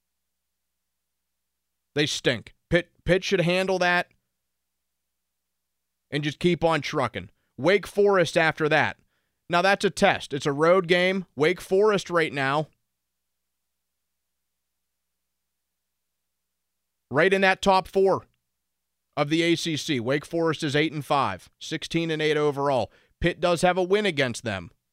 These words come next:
but this time is, it is in their house, so a little bit more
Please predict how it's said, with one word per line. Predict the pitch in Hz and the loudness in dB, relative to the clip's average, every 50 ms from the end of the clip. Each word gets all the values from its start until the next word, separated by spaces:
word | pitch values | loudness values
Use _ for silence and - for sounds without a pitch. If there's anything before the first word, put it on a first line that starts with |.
| _ _ _ _ _ _ _ _ _ _ | _ _ _ _ _ _ _ _ _ _
but | - 139 123 - | -6 -4 -2 0
this | 170 165 - | -2 -2 -2
time | - - 170 170 165 160 | 0 0 0 0 0 0
is, | 156 143 139 - - - | -2 -2 -4 -6 -8 -6
it | 156 151 | -6 -4
is | 156 151 127 | -4 -4 -4
in | 143 151 147 143 | -4 -4 -4 -4
their | 143 143 151 147 131 | -2 -2 0 0 0
house, | 123 165 160 120 92 90 - - - - _ - | 0 0 -2 -2 -4 -6 -10 -12 -14 -14 _ -12
so | - - 135 131 | -6 -4 -4 -4
a | |
little | 139 151 147 139 | -2 -2 -2 0
bit | 135 143 107 | 0 -2 -2
more | 123 147 147 147 143 139 131 123 | -2 -2 0 0 0 0 -2 -4